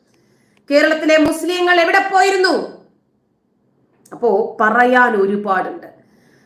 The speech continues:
നിങ്ങൾ ഇതിനകത്ത് കാണുന്ന മതവും രാഷ്ട്രീയവും വിഭാഗീയതയും അന്യമത വിദ്വേഷവും എന്താണ് എന്ന് വിളിച്ചു പറയേണ്ടി വരികയാണ്. എത്തി നിൽക്കുന്നത് ഖുർആൻ എന്ന വിശുദ്ധ പുസ്തകത്തിൽ തന്നെയാണ്.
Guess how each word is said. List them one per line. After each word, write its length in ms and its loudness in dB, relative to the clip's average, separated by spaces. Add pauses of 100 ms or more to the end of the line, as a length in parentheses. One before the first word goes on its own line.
(340)
നിങ്ങൾ 260 4
ഇതിനകത്ത് 720 0
കാണുന്ന 320 0
മതവും 640 0
രാഷ്ട്രീയവും 840 0 (480)
വിഭാഗീയതയും 1080 0 (140)
അന്യമത 540 -6
വിദ്വേഷവും 840 -4
എന്താണ് 440 -2
എന്ന് 460 -6
വിളിച്ചു 400 -8 (100)
പറയേണ്ടി 480 -6
വരികയാണ്. 560 -10 (640)
എത്തി 240 -4
നിൽക്കുന്നത് 720 2 (480)
ഖുർആൻ 500 -6
എന്ന 180 -10
വിശുദ്ധ 440 -12
പുസ്തകത്തിൽ 720 -12
തന്നെയാണ്. 440 -14